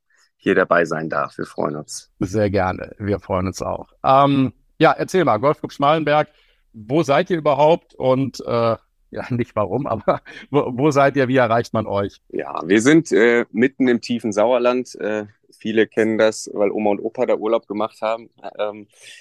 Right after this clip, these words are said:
Speaker 1: aber das Sauerland hat sich halt in den letzten Jahren enorm entwickelt und bietet, äh, für jede Art von Urlaub, äh, ganz viel und, äh, vor allem auch Golf. Also wir haben einige Golfplätze hier und wir sind davon der größte mit siebenundzwanzig Spielbahnen und, ähm,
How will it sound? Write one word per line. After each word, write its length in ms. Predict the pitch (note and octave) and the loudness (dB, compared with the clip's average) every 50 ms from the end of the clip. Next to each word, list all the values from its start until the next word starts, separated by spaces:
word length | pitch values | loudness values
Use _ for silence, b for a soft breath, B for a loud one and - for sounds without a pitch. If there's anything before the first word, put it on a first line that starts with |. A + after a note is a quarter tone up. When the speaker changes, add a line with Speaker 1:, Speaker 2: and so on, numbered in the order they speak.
| B B B B _ | B B B B _
Speaker 1:
aber 160 | - - - - | -2 0 2 2
das 140 | A2+ - | 2 4
Sauerland 340 | - G#2+ A2 A2+ A2+ A2+ G#2+ | 4 4 6 6 4 2 0
hat 140 | A2+ G#2+ - | -2 -4 -4
sich 80 | - A#2 | -2 -2
halt 120 | G#2+ G2 | -2 -2
in 80 | G2+ G2+ | -2 -6
den 100 | G#2 G#2 | -6 -4
letzten 280 | G#2 G#2+ - - - G2 | -4 -6 -6 -6 -4 0
Jahren 240 | F#2+ F#2+ F#2+ F#2 | 2 2 2 0
enorm 340 | E2 F#2+ F#2 G2 G2+ G#2+ G2+ | -2 -4 -2 -2 -2 -2 -4
entwickelt 640 | F2 F#2+ - F2 F2 G#2 - - B2+ A2+ A2+ - - | -6 -10 -10 -8 -8 -8 -6 0 2 2 2 0 -2
und 240 | F#2+ F#2+ - _ | -14 -16 -16 _
bietet, 440 | - F#2+ F#2+ - - G2 - - - - | -16 -16 -10 -4 -4 -4 -4 -6 -14 -12
äh, 120 | - F2 | -12 -12
für 160 | - - - F#2+ | -10 -8 -8 -6
jede 400 | F2+ F#2+ G#2+ A#2+ - F#2 - - | -2 0 2 2 4 2 2 2
Art 220 | F#2+ G2 - - | 0 0 -2 -4
von 220 | - - F#2+ F#2+ - | -6 -6 -6 -6 -4
Urlaub, 480 | - F#2 G2 G2 G2+ G#2 G#2+ - _ _ - | -2 0 2 2 4 2 2 0 _ _ -12
äh, 140 | F2 F2+ | -12 -10
ganz 260 | F2 F#2 F#2 F#2 - - | -6 -6 -6 -6 -6 -8
viel 460 | - - A2 G#2+ A2+ B2+ D3 D#3+ C#3+ - _ _ _ - | -4 0 2 4 4 4 4 2 -2 -10 _ _ _ -6
und, 340 | - G2 G#2 G#2 G2+ - - | -4 -2 -2 -4 -4 -6 -6
äh, 260 | - E2 B1+ - - - _ _ _ - | -4 -4 -4 -4 -8 -10 _ _ _ -2
vor 180 | - A2 D#2 | 2 4 4
allem 180 | G#2 A#2 B2 G#2+ | 6 6 4 4
auch 220 | - A2+ - _ | 2 0 0 _
Golf. 380 | A2 C3 C#3 A2 F#2 E2 - - | 2 4 4 4 2 0 -4 -8
Also 160 | D#2 F2 F#2 | -8 -8 -8
wir 40 | F#2+ | -10
haben 120 | F#2+ D#2+ | -10 -8
einige 340 | - F#2 G#2 A2 A2 A2+ A2 | -8 -6 -4 -4 -2 -2 -2
Golfplätze 540 | - G#2 A2+ A2+ _ - A2+ A2+ - - A2+ | 0 0 0 -2 _ -4 -4 -4 -4 -6 -8
hier 260 | A2+ A#2 A#2+ C3 C#3 | -4 -2 -2 -2 -2
und 220 | A#2 G2+ F#2+ - _ - | -2 -4 -6 -8 _ -16
wir 240 | - F#2 G2 G#2 G2+ | -10 -4 0 0 0
sind 180 | F#2 G#2+ G#2 - | 0 0 0 0
davon 240 | F#2 - - F#2+ | 0 0 0 0
der 120 | F2+ F2+ E2+ | 0 0 0
größte 500 | - G2 F#2+ G#2 - - - C#3+ D3+ _ _ _ B B B B B B B B _ _ _ | 2 0 0 0 0 -2 -4 -4 -4 _ _ _ B B B B B B B B _ _ _
mit 220 | - A2+ A#2 A2+ | -2 -2 -2 -2
siebenundzwanzig 680 | - A#2 B2 B2 A#2 - - A2+ A2 G#2+ - A2 - - | -2 -2 0 0 0 0 0 -2 -2 0 -2 -4 -6 -6
Spielbahnen 640 | - - F#2 G2 G#2 F2+ G#2+ A2+ A#2 B2 C3+ C3 | -8 -6 -2 -2 0 2 2 2 2 0 -2 -4
und, 260 | - G2+ G2+ G2 - - | -4 -6 -8 -8 -6 -6
ähm, 360 | F#2+ G2 G2 G2+ G#2 G#2 | -6 -4 -4 -6 -8 -10